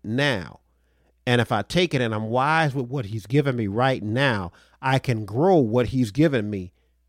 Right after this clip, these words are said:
right now." God has blessed us.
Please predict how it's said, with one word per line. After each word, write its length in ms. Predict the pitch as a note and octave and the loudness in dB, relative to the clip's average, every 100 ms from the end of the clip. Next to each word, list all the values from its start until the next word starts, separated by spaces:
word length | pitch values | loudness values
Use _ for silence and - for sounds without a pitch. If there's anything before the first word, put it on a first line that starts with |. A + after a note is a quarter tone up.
| _ | _
right 440 | F#2+ A#2 C#3 C#3+ - _ _ _ _ - | -4 0 2 0 -8 _ _ _ _ -6
now." 420 | A2 A2+ D#2+ - _ _ _ _ _ _ _ _ _ _ _ _ _ _ _ _ _ _ _ _ _ | -2 -2 -4 -12 _ _ _ _ _ _ _ _ _ _ _ _ _ _ _ _ _ _ _ _ _
God 300 | C3+ C#3 B2+ | 2 4 4
has 240 | B2+ A#2 | 4 0
blessed 360 | G#2 A#2+ G2+ - | 0 -2 -2 -6
us. 260 | D#2 - | -14 -16